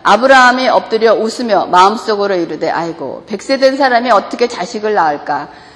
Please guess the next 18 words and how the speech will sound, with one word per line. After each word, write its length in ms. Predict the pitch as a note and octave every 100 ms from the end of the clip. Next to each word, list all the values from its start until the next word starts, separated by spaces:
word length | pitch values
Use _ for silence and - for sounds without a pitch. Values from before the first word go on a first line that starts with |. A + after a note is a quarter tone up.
| -
사라는 580 | - B3+ B3+ B3 B3 C4+
구십 280 | C4 A3 A3+
세니 380 | - G#3 G3 -
어찌 400 | D3+ F#3+ - C4
출산을 520 | - D#4+ D4+ A#3 A#3
하리요?" 300 | C#4+ A#3+ F#3
하고 540 | F3 B3+ D4+ F#4+ - - -
그러한 400 | G3 F#3+ F3+ -
그 80 |
마음을 340 | F#3+ D3 E3 F#3
갖고 260 | F3 -
있습니다. 520 | D#3+ - D3 A#2+ - - - - -
그러면서 360 | - A#3 A#3 A3+
아브라함이 720 | F#3 A#3 A#3 G#3 A3+ A#3+ F3 -
하나님한테 560 | D#4+ D#4+ C#4 G#3 A3+ F#3
얘기합니다. 680 | E3+ G3+ G3 D3+ - - - -
"아이고, 220 | E3 F#3+
하나님, 540 | A#3+ A#3+ G3+ G#3+ G3